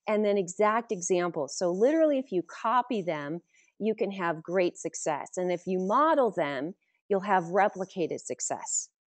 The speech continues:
One of the biggest selling points about Facebook and probably any social media platform is definitely this particular strategy right here. We have ninety percent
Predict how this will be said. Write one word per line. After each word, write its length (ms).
One 200
of 80
the 240
biggest 400
selling 300
points 680
about 440
Facebook 520
and 360
probably 420
any 380
social 400
media 240
platform 680
is 400
definitely 880
this 340
particular 540
strategy 640
right 240
here. 400
We 220
have 280
ninety 480
percent 680